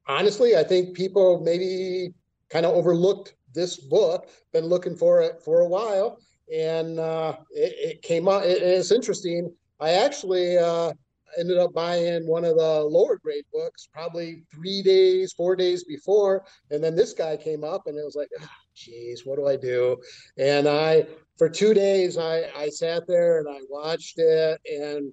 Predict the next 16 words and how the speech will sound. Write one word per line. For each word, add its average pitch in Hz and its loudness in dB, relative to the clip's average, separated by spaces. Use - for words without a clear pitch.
finally 156 0
I, 147 0
I 139 -16
decided, 147 -14
"Okay, 147 -16
I'm 147 -20
just 151 -18
gonna 143 -12
reach 160 -6
out 170 6
to 175 -6
the 165 -6
seller 196 4
and, 147 0
uh, 143 -2
uh, 143 -4